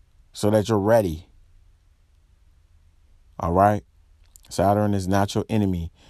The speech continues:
It is not your friend. We gotta show Saturn some love. So again, I've kept it simple for you guys. That is why we need to show Saturn some love.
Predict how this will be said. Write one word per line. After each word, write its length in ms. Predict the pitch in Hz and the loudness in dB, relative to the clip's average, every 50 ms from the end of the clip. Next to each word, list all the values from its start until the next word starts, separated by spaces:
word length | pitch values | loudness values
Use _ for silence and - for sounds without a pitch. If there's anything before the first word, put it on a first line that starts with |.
| - _ - | -20 _ -12
It 120 | - 76 80 | -8 -6 -6
is 140 | 85 87 | -6 -4
not 220 | 82 87 90 90 - | -4 -4 -4 -4 -4
your 100 | 98 95 | -4 -4
friend. 380 | - - 101 98 87 82 80 - _ _ _ _ _ - | -4 -2 -2 -2 -2 -4 -8 -10 _ _ _ _ _ -8
We 100 | - 85 | -4 -2
gotta 180 | 87 82 78 | -2 -2 -2
show 220 | 82 - - 98 101 | -4 -4 -2 -2 -2
Saturn 440 | 101 - - 104 101 101 101 101 98 | 0 2 2 2 2 2 0 -2 -4
some 160 | - 98 98 | -4 -4 0
love. 420 | 104 110 107 98 90 76 71 - _ _ _ - _ _ _ _ _ _ _ _ _ _ _ _ _ _ _ _ _ _ _ _ _ _ _ _ _ | 0 2 2 0 -2 -4 -10 -14 _ _ _ -20 _ _ _ _ _ _ _ _ _ _ _ _ _ _ _ _ _ _ _ _ _ _ _ _ _
So 220 | - - 107 107 113 | -6 -2 0 0 0
again, 400 | 113 117 143 147 139 127 120 - - | 0 0 2 2 2 2 0 -2 -4
I've 180 | - 113 - - | -6 -8 -6 -2
kept 240 | - 131 123 110 - | 2 2 2 2 2
it 80 | 104 101 | -2 -2
simple 320 | - - 139 127 113 123 | 2 2 2 2 2 -2
for 160 | 113 - 127 | 0 0 0
you 140 | 123 120 120 | 2 2 2
guys. 440 | 113 123 123 120 117 113 117 113 110 | 4 6 6 6 6 4 2 0 0
That 280 | 101 107 127 139 - - | 2 4 4 4 2 2
is 400 | 127 127 123 117 117 110 - - | 0 0 2 0 0 -2 -4 0
why 240 | 98 104 107 113 | 4 6 6 6
we 160 | 113 107 117 110 | 4 2 0 0
need 180 | 110 110 104 98 | 0 0 -2 -2
to 60 | 95 | -4
show 260 | - - 110 107 107 | -2 0 0 0 0
Saturn 480 | 104 - - 107 98 98 95 92 92 92 | 0 0 2 2 2 2 2 0 -2 -4
some 180 | 98 95 87 | -4 -4 -4
love. 400 | 87 82 80 73 62 62 - - | -4 -4 -4 -6 -8 -10 -12 -16